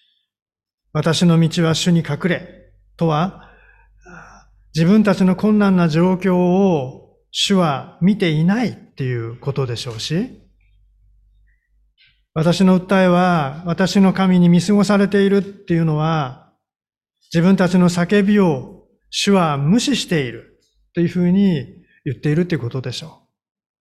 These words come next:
う。自分たちがこんなに困っているのに、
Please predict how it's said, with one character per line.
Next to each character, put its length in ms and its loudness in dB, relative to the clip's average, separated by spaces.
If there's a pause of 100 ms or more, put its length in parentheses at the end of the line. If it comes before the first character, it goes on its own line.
(2250)
う。 20 -10
自 160 0
分 140 6
た 100 2
ち 80 0
が 100 2
こ 160 -2
ん 160 2
な 120 4
に 160 2
困 200 0
っ 200 -6
て 100 0
い 60 0
る 80 2
の 120 2
に、 640 0